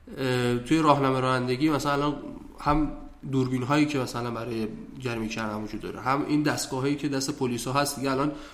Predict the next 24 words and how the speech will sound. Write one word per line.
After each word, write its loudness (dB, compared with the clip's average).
جریمه 2
رو 4
خیلی 0
از 0
پلیس 2
ها 2
رو 2
کاغذ 4
نمی‌نویسن 4
دیگه، -2
تو -4
دستگاه -2
کار، 0
در -8
واقع -4
گواهینامه -2
شده -2
الکترونیک، 0
کارت 0
تو 0
میکشه 0
و 0
سری 2
می‌ده. 2